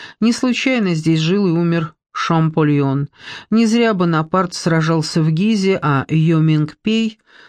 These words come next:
украсил стеклянными пирамидами вход в Лувр. И площадь Каира названа не просто так. И площадь пирамид.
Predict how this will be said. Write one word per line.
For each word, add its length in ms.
украсил 500
стеклянными 760
пирамидами 720
вход 400
в 80
Лувр. 440
И 60
площадь 460
Каира 480
названа 480
не 80
просто 440
так. 480
И 80
площадь 400
пирамид. 680